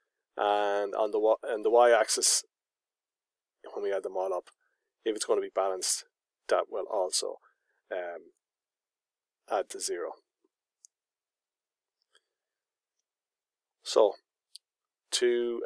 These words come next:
um, to balance our, our rotating masses, we'll end up the forces. So this is blade one,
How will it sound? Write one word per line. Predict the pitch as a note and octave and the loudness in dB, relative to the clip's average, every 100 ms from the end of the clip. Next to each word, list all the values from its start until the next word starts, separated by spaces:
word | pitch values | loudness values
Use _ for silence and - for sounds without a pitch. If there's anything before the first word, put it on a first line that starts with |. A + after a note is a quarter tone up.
| C3 | 0
um, | A2+ A2+ A2 A2 A2 - _ _ _ _ _ - | 4 4 2 -2 -12 -18 _ _ _ _ _ -8
to | - | 0
balance | - D3+ E3+ C3+ - - _ _ _ _ _ _ _ - | 8 10 10 6 2 2 _ _ _ _ _ _ _ 0
our, | A#2+ A2+ A2 - | 4 4 4 2
our | A2+ | 0
rotating | G#2+ G2+ - A2 G#2+ | 0 0 0 0 -2
masses, | G#2+ A#2 F3 E3 - _ _ _ _ | -2 0 2 0 -2 _ _ _ _
we'll | B2+ | 2
end | A#2+ D3 | 4 8
up | D3+ - | 6 4
the | - | -2
forces. | B2 A2+ - D3+ | 4 6 4 2
So | - A2 | 4 6
this | C3 - | 4 4
is | A#2 | 0
blade | - A#2+ A2+ | 0 0 2
one, | A#2 B2+ | 4 2